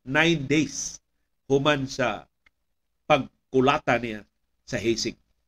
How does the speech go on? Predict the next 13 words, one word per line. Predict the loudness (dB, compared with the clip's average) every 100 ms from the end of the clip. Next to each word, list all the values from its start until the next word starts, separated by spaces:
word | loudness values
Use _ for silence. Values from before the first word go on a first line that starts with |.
| _
sa | -10 -8
December | -2 -2 -2 -4
ten. | -6 -8 _ _ _ _ _ _ _ _ _ _ _ _ _ _ _ _ _ _ _ _ _ _ _ _ _ 0
Ang | 0
investigasyon | 2 0 0 2 2 6 4 6
sa | 2 6
Pau | 8 8 8
Regional | 4 2 2 2
Office | 0 0 0
nagpakita | -4 -4 -4 -2 0 0
sab | 4 2 2 _ _ _ _ 0
nga | 2 2 _
instructor | -2 -2 -4 0 0 0 0 0